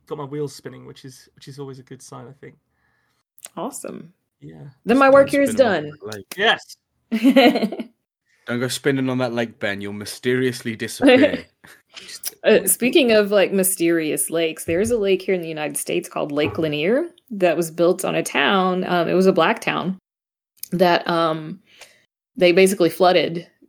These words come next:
Speaker 2: to, you know, they, they did, they wanted to put a dam up, and so they flooded this town. And, like, legend has it that, you know, if you go swimming in the lake, then something will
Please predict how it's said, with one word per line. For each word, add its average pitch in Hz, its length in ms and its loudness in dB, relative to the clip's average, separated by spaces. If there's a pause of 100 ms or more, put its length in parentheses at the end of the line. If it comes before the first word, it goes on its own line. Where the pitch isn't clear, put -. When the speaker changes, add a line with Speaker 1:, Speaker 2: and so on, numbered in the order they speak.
(140)
Speaker 2:
to, 156 560 0
you 175 100 -4
know, 147 140 -6
they, 151 140 -2 (180)
they 156 100 -2
did, 160 360 0
they 156 80 -4
wanted 156 180 -6
to - 60 -10
put 156 100 0
a 156 60 0
dam 156 320 2
up, 151 200 -4
and 151 160 -6
so 151 240 0
they 147 440 -2
flooded 156 600 0 (280)
this 165 200 -2
town. 180 500 -2
And, 151 580 -2
like, 131 280 -4
legend 160 360 0
has 165 280 0
it - 300 -6
that, 139 480 -6
you 160 140 -8
know, 131 80 -8
if - 120 -16
you - 60 -10
go 151 140 -2
swimming 147 320 -8
in 143 60 -12
the 135 60 -10
lake, 147 580 -6
then 151 220 -8
something 139 320 -6
will 139 260 -8